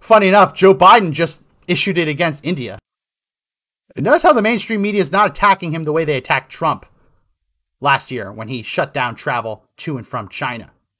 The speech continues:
Well, Joe Biden just did the same for India, but he, I, I guess he's a xenophobe now. We'll ha-, we'll have to see how the media reports on it.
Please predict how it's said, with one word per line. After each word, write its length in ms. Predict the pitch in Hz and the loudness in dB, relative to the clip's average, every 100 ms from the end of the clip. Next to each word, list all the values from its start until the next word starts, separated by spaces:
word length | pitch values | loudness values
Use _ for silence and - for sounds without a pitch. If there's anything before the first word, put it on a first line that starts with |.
| _ _ | _ _
Well, 100 | 131 | -4
Joe 180 | 226 254 | -2 2
Biden 180 | 262 | 0
just 140 | 160 147 | -2 -6
did 100 | 165 | -8
the 40 | |
same 180 | 131 151 | -6 -6
for 120 | 123 | -6
India, 320 | 151 143 95 - | -8 -10 -12 -16
but 120 | 107 | -16
he, 440 | 113 123 - - _ _ _ _ - | -14 -16 -18 -20 _ _ _ _ -10
I, 300 | 131 135 139 | -6 -6 -6
I 80 | 147 | -4
guess 220 | 175 180 | -2 -2
he's 160 | 175 | -6
a 140 | 139 156 | -4 -2
xenophobe 380 | 240 - 98 95 | -2 -2 -8 -8
now. 220 | 95 110 | -10 -10
We'll 140 | 113 | -8
ha-, 100 | 107 | -10
we'll 120 | - 117 | -6 -8
have 120 | - | -8
to 60 | |
see 200 | - 135 | -12 -12
how 120 | 117 107 | -8 -10
the 80 | |
media 380 | 104 110 104 95 _ _ _ _ | -10 -14 -14 -16 _ _ _ _
reports 380 | 107 - 220 - | -12 -6 -4 -4
on 140 | 104 | -8
it. 80 | 95 | -8